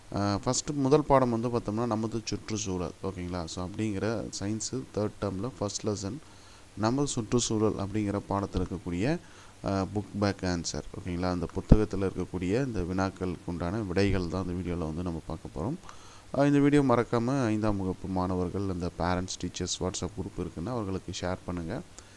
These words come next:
கண்டிப்பா வந்து தேர்வின் போது யூஸ்ஃபுல்லா இருக்கும். So, மதிப்பீடு, இதற்குண்டான விடைகளை தான் நம்ம பார்க்க போறோம். ஓகேவா? So, அதுக்கு இந்த, இந்த ஆன்சர் எல்லாமே நம்ம வெப்சைட்ல போட்டிருக்கோம்.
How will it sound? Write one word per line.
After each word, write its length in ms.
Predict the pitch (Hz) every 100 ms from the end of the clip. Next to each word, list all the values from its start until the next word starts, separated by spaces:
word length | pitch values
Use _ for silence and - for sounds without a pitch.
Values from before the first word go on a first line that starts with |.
| - -
கண்டிப்பா 380 | 90 90 95
வந்து 260 | 92 85 92 -
தேர்வின் 380 | 95 90 85 80
போது 200 | 80 98
யூஸ்ஃபுல்லா 440 | 92 90 - 82
இருக்கும். 260 | 73 - -
So, 140 | - 107
மதிப்பீடு, 540 | 98 113 - 127 92
இதற்குண்டான 540 | 98 98 98 98 107
விடைகளை 360 | 95 95 92 85
தான் 100 | 92
நம்ம 320 | 92 80 147 - - - - -
பார்க்க 240 | 92 -
போறோம். 440 | - 55 - - -
ஓகேவா? 320 | 87 85 117 - - -
So, 140 | - 120
அதுக்கு 120 | 123
இந்த, 500 | 123 120 120 113 107
இந்த 300 | 117 117 143
ஆன்சர் 220 | 147 139
எல்லாமே 340 | 117 117 120
நம்ம 320 | 131 110 101 98
வெப்சைட்ல 380 | - 117 101 107
போட்டிருக்கோம். 500 | 92 92 90 107 156